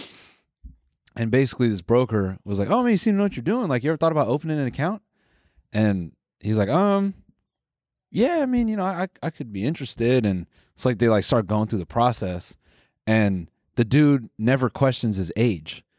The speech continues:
He's like, "All right, how you gonna fund it?" And he's like, "Well, uh, my dad will probably, like, cut me some money, so, you know, I, I could, I could bring a check by."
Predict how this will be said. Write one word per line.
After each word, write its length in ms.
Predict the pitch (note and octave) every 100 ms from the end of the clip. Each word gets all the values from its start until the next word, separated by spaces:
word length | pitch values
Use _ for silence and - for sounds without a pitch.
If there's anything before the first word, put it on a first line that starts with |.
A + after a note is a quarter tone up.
| _ _
He's 180 | C3+ A#2
like, 100 | -
"All 100 | G3+
right, 200 | F3 D#3+
how 120 | D#3
you 80 | E3+
gonna 140 | D#3+
fund 260 | - G3 G3
it?" 120 | F#2 _ _ - - _ _ _ _
And 80 | G#2+
he's 120 | G#2
like, 160 | G2 F2
"Well, 460 | A#2 B2+ B2 A#2 - _ _ _ _ _ -
uh, 520 | G#2 G#2+ G#2 G2 F#2 - _ _ _ _ -
my 100 | A#2+
dad 260 | A#2+ D3+ C#3+
will 60 |
probably, 280 | A2+ C3 A#2+
like, 340 | A2+ G2+ - _
cut 200 | - B2+
me 60 | A2
some 200 | - G#2
money, 420 | G#2+ G#2 G2 F#2 _
so, 420 | - - G2 F#2
you 160 | F#2 F#2+
know, 120 | F#2
I, 220 | F#2 -
I 40 |
could, 280 | F#2 G#2 F#2 -
I 100 | G2+
could 120 | G2
bring 140 | F#2+
a 40 | F2+
check 300 | - G#2+ -
by." 420 | F#2 F2+ E2+